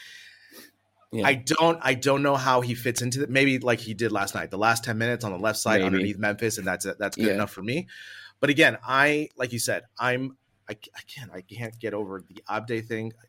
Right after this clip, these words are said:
Speaker 2: What a discovery! Because now all of a sudden,
Speaker 1: Yes.
Speaker 2: with Abde, Memphis, and Ansu,
Speaker 1: Yeah.
Speaker 2: like that's, that's really exciting, right? I mean,
Speaker 1: It
Speaker 2: that's,
Speaker 1: is. It is.
Speaker 2: again,
Speaker 1: It's
Speaker 2: last, last, last thing, really quick before I let you go. The
Speaker 1: Yeah.
Speaker 2: Busquets thing. Now,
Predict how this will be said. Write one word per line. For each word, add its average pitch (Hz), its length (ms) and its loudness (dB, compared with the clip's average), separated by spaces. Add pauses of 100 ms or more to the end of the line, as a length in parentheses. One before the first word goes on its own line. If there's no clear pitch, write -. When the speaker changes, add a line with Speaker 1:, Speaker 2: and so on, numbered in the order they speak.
(200)
Speaker 2:
What 110 160 -2
a 104 40 -8
discovery! 101 500 -4
Because 104 260 -8
now 135 160 4
all 156 80 2
of 127 80 2
a - 20 -2
sudden, 98 340 -2
Speaker 1:
Yes. - 320 0
Speaker 2:
with - 120 -12 (100)
Abde, 120 400 2
Memphis, 117 460 -4
and 101 160 -14
Ansu, 98 460 -4 (920)
Speaker 1:
Yeah. 107 160 0
Speaker 2:
like 92 240 -12 (240)
that's, 117 400 -6
that's 120 240 -4
really 104 180 -8
exciting, 123 480 0
right? 101 220 -4
I - 40 -6
mean, 98 120 -6
Speaker 1:
It 110 40 -2
Speaker 2:
that's, 120 140 6
Speaker 1:
is. 101 420 0 (520)
It 117 100 4
is. 107 300 2
Speaker 2:
again, 139 160 0
Speaker 1:
It's - 160 -4
Speaker 2:
last, 151 460 4
last, 151 360 2
last 151 260 2
thing, 147 160 -2
really 131 160 -2
quick 131 180 -4
before 117 180 -2
I 113 60 0
let 113 180 -4
you 110 60 -10
go. 98 320 -6 (340)
The 104 120 -6
Speaker 1:
Yeah. 101 60 0
Speaker 2:
Busquets 123 340 0
thing. 98 280 -6
Now, 104 400 -4